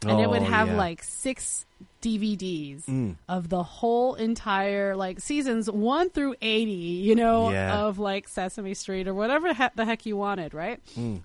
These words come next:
Speaker 1: Um, so
Speaker 2: <laughs> Sesame
Speaker 1: Yeah,
Speaker 2: Street.
Speaker 1: whatever. Literally
Speaker 2: <laughs> What a
Speaker 1: whatever.
Speaker 2: good example.
Speaker 1: Yeah, so I would have, like, uh, the cl-, crazy collections of T V shows that I really wanted to watch. And so, like, I, I saw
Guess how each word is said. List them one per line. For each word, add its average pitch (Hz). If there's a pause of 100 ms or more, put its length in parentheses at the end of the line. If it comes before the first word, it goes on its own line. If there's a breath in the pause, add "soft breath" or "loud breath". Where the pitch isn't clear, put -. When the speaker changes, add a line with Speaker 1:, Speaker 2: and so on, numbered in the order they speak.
Speaker 1:
Um, 226
so 240
Speaker 2:
<laughs> 233
Sesame -
Speaker 1:
Yeah, 277
Speaker 2:
Street. 165
Speaker 1:
whatever. 220
Literally 247
Speaker 2:
<laughs> -
What 220
a 143
Speaker 1:
whatever. 135
Speaker 2:
good 123
example. 104 (120)
Speaker 1:
Yeah, 233
so 285
I 269
would 294
have, 254
like, 214
uh, 214
the 208
cl-, - (120)
crazy 294
collections 220
of 196
T 214
V 214
shows 202
that 180
I 170
really 196
wanted 190
to 175
watch. 175
And 214
so, 202
like, 208
I, 214
I 269
saw 330